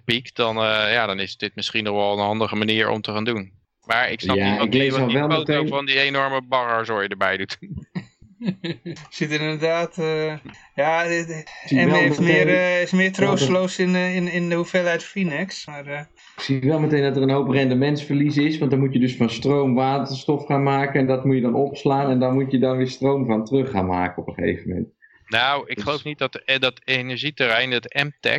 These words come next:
Speaker 1: ik geloof dat dat een chemicaliën toko is, eh, die, eh, dus die, die ge-, kunnen dat waterstof gebruiken voor stoken van ketels met, eh, fracking of weet ik wel wat die, wat die aan het
Speaker 2: Ah.
Speaker 1: doen zijn. Maar ze,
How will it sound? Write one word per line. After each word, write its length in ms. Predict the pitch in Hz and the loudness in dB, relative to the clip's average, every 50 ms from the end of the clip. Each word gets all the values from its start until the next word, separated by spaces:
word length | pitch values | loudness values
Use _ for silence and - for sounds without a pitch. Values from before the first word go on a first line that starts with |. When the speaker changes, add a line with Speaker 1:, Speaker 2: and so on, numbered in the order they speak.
| - | -2
Speaker 1:
ik 160 | - - - _ _ _ _ _ | -8 -14 -20 _ _ _ _ _
geloof 140 | - 117 113 | -8 -8 -4
dat 160 | - 131 117 | -2 -2 0
dat 200 | - 120 113 - | 0 -2 -2 -2
een 120 | 117 113 | -4 -4
chemicaliën 800 | 104 - 131 123 123 123 117 - - 135 135 139 135 131 117 110 - _ | -2 0 0 0 0 0 -2 0 0 0 0 0 0 0 0 -2 -2 _
toko 400 | - 120 113 107 - 107 98 95 | -2 -2 -2 -2 -2 -2 -2 -2
is, 280 | 90 90 90 - - | -2 -4 -6 -4 -2
eh, 260 | 101 95 92 90 90 90 95 - - - - - _ _ | 0 0 0 0 -2 -6 -10 -16 -20 -20 -20 -20 _ _
die, 280 | _ 107 101 98 98 98 | _ -6 -4 -2 0 0
eh, 200 | 98 101 101 104 104 | 0 2 0 0 0
dus 160 | 104 101 - | -2 -4 0
die, 200 | - 120 110 113 - - _ | 0 0 0 0 -4 -12 _
die 200 | - 113 110 104 | 0 0 0 2
ge-, 180 | - 113 113 | 0 -2 -2
kunnen 240 | - - 135 127 120 | -2 -2 0 0 2
dat 240 | 113 107 110 - 113 110 | 2 0 -2 -4 -6 -2
waterstof 640 | 113 113 127 135 135 - 120 - - - 123 110 | 0 0 0 0 -2 -4 -8 -8 -4 -4 -4 -4
gebruiken 580 | - - 120 107 113 113 120 123 127 - 127 117 | -4 -4 -2 0 2 2 0 0 -2 -4 -8 -10
voor 480 | 110 117 113 113 110 107 107 110 - _ - - _ _ _ _ | -8 -4 -2 -2 0 0 -2 -4 -6 _ -20 -20 _ _ _ _
stoken 440 | - - - 123 120 117 120 127 113 | -8 -2 -2 0 0 -2 -4 -6 -4
van 360 | 110 117 113 110 110 107 107 - _ | -2 -2 -2 0 -2 -4 -8 -6 _
ketels 460 | - 117 113 117 117 120 113 104 104 | -2 0 0 -2 -2 -4 -6 -4 -4
met, 240 | 110 104 104 101 - - | -2 -2 -2 -2 -2 0
eh, 640 | 110 104 101 101 104 104 104 104 101 101 - 92 101 104 | 0 2 2 2 2 2 2 2 0 0 -2 -4 -6 -12
fracking 600 | - - - 117 113 107 - - 113 110 110 107 104 | -14 -6 -2 -2 -2 -2 -2 -2 -2 -2 -2 -4 -6
of 140 | 101 101 | -8 -4
weet 160 | 104 104 104 104 | -2 0 2 2
ik 100 | 104 107 | 0 0
wel 160 | 110 107 107 | -2 -2 -2
wat 160 | 107 104 - | -2 -2 -4
die, 100 | - 110 | -4 -4
wat 140 | 110 107 104 | -4 -2 0
die 100 | 107 110 | 0 0
aan 60 | 113 | 0
het 80 | 110 101 | 0 -2
Speaker 2:
Ah. 60 | - | -4
Speaker 1:
doen 80 | - - | -6 -8
zijn. 220 | - 107 107 107 107 | -4 -2 -2 0 0
Maar 540 | 107 107 107 107 - - - - - - _ | 0 0 0 -2 -4 -10 -18 -20 -20 -20 _
ze, 360 | _ - - 123 117 113 - | _ -4 -2 0 0 0 -2